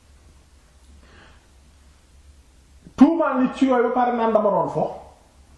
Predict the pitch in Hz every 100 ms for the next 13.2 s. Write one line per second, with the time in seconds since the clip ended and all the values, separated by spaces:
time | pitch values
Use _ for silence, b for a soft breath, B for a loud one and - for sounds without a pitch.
0 | - 90 98 160 220 - - - - -
1 | - _ - _ _ _ - 131 143 147
2 | 147 143 120 - 143 - - - - -
3 | - - - - - - - - - -
4 | - 98 131 113 90 - - - - -
5 | - - - _ - - - B B B
6 | B - - 131 165 175 170 127 113 -
7 | - - - - - - - - - _
8 | - - 156 180 214 - 190 185 190 180
9 | - - - - - _ 156 160 240 277
10 | 277 254 - 294 339 302 269 226 185 185
11 | 180 - - - _ _ _ - _ _
12 | _ - 151 196 180 170 165 135 104 -
13 | -